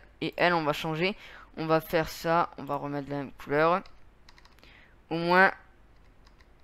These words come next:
même si elle est accessible, au moins ça fait quelque chose de, de normal, on va dire. Voilà. Au moins,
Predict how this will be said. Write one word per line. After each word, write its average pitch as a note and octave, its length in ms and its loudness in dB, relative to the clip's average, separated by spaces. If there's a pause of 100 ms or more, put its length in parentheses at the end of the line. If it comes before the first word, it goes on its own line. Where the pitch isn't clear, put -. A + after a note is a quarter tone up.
(300)
même F#3+ 180 2
si G#3+ 160 2
elle G#3 80 8
est F#3+ 140 4
accessible, F#3 480 2
au F#3 40 0
moins F3 140 0
ça F3 140 -6
fait E3 160 -8
quelque D#3+ 180 -6
chose E3+ 240 -8
de, C#3+ 280 -2 (360)
de D#3 140 -8
normal, E3+ 420 4
on F3+ 60 2
va D#3+ 80 2
dire. E3 320 2 (500)
Voilà. D3 500 6 (1040)
Au F3+ 60 4
moins, F3+ 320 6